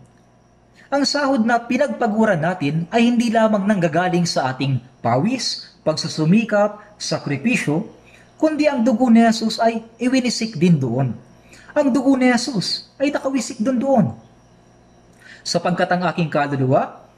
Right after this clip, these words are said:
ang aking katawan, at ang lahat ng pag-, at ang lahat ay pag-aari ng Panginoon. Ano man ang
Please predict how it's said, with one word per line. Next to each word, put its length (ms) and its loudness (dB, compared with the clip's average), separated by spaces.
ang 120 0
aking 160 -4
katawan, 540 -2
at 140 0
ang 100 2
lahat 320 0
ng 140 -4
pag-, 240 -6
at 160 -4
ang 140 -4
lahat 300 -2
ay 80 2
pag-aari 560 -2
ng 160 4
Panginoon. 480 0
Ano 160 2
man 160 2
ang 80 -4